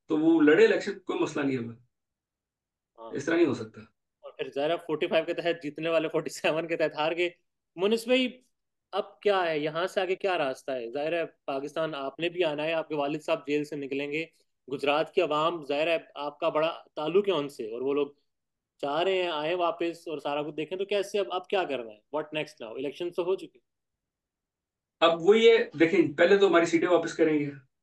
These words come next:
Speaker 1: उसके बाद खान साहब को रिहा करें, but सबसे जो critical बात है वो ये है, इन्होंने जो भी बात करनी है वो खान साहब के through होएगी। मतलब अगर किसी को लगता है कि उनको bypass करके कोई ना कोई deal मार लेंगे या कोई तरीका बना लेंगे, वो नहीं होना।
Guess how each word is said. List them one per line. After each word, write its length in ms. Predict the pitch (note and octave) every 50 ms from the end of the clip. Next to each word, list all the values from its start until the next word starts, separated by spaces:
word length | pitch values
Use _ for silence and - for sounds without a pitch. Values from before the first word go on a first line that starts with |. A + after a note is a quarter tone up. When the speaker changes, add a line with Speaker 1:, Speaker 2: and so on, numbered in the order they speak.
| _ _ _ _ _ _ _ -
Speaker 1:
उसके 240 | D3+ D3 - F3 E3+
बाद 280 | D#3+ D#3+ D#3+ D#3+ D#3+
खान 200 | D#3+ - - C#3+
साहब 200 | C#3 D3 E3 D#3
को 100 | D#3+ D#3+
रिहा 220 | D3+ D3 C3 A#2+ A#2
करें, 340 | - C#3 C3+ C3+ C3 - - _ _ _ _ _ _ _ _ _ _ - C#3
but 140 | E3 - - - _ _ _ _
सबसे 340 | - - - A3 - - A#3+
जो 140 | G#3 G3+ G3
critical 400 | - F3 E3+ - - G#3 F#3 F3
बात 260 | D3 C#3 C#3 C#3 -
है 60 | E3+
वो 140 | D#3+ D3+ D#3+
ये 180 | D#3+ E3 F3 F3+
है, 80 | F#3
इन्होंने 380 | F#3 - E3+ F3 F3+ F#3 F#3+ D#3+
जो 200 | C3 C3 C#3+ D3+
भी 100 | C3+ -
बात 320 | - C#3 C3 C3 C3 C3 -
करनी 240 | D3+ C#3+ C#3+ D3 D#3
है 100 | D#3+ E3
वो 400 | D3+ C#3 C#3+ D3 D3+ D3+ D3+ -
खान 160 | - D#3 D3+ D3+
साहब 180 | - F#3+ E3+
के 100 | - E3
through 240 | D#3 - - D#3+ C#3
होएगी। 400 | A#2+ A2 G#2+ - - - - _ _ _ _ _ _ _ - C#3+
मतलब 240 | C#3 C#3 E3+ E3
अगर 160 | E3+ F#3 F#3 -
किसी 240 | - - - G3
को 120 | F#3+ G3 F#3+
लगता 340 | E3+ D#3 D3 D3 D3 F3+ F3
है 140 | F3 F3
कि 120 | F3 F#3+ F3
उनको 360 | - E3 D#3+ D#3+ E3 E3+ D3+
bypass 580 | C#3 C#3+ C#3+ D3+ D3 - - E3+ E3+ E3 - -
करके 400 | D#3 D3 C#3+ C3 - E3+ D#3+ D3+
कोई 280 | - D#3+ D#3+ D#3+ E3
ना 80 | E3 D#3
कोई 160 | - E3 D3
deal 280 | C3 C3 D3+ E3 E3+ F3
मार 240 | E3 D#3 D#3 D#3
लेंगे 280 | D#3 D#3 D#3+ D#3+ D#3+ D#3+
या 140 | D#3+ D#3+ D3
कोई 140 | - D#3 C#3+
तरीका 320 | C#3+ C#3+ C#3+ C#3+ E3+ F3
बना 260 | D#3+ D#3 D3+ D3 D3
लेंगे, 200 | D3+ D#3+ E3+ E3+
वो 180 | E3 D#3+ E3 E3
नहीं 120 | E3 C#3+
होना। 300 | C3 A2+ G#2+ G#2 - _